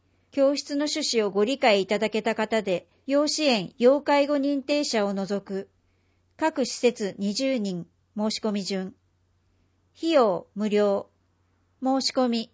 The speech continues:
三月六日金曜から実施場所に電話または窓口で。問い合わせ先、地域ケア推進課地域ケア係。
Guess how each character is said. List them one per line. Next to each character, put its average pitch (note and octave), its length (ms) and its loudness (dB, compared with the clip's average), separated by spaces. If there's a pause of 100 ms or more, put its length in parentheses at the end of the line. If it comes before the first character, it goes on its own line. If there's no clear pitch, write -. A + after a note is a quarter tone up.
(340)
三 D#4+ 240 -2
月 A#3 260 0
六 G#3+ 140 0
日 G3+ 400 -2
金 C4 240 -2
曜 B3+ 200 6
か F#3+ 180 2
ら F3+ 200 2 (160)
実 G#3+ 120 -4
施 - 160 -2
場 C#4 120 4
所 C4+ 200 -2
に B3 260 -4 (100)
電 C4 220 4
話 C4 280 2
ま A#3+ 180 0
た C#4+ 120 0
は C4 120 4
窓 G#3+ 260 0
口 G#3 300 -4
で。 F3 240 -2 (880)
問 C#4+ 180 2
い D4 80 4
合 D4 60 6
わ D4 80 2
せ C#4+ 140 -6
先、 B3 460 -4 (280)
地 D#4 240 -4
域 - 160 -10
ケ D4+ 180 4
ア B3+ 40 4
推 A#3 260 0
進 A3+ 320 -4
課 G3+ 320 0
地 D4 220 -4
域 - 180 -12
ケ C#4+ 180 2
ア C#4+ 60 0
係。 A#3+ 500 0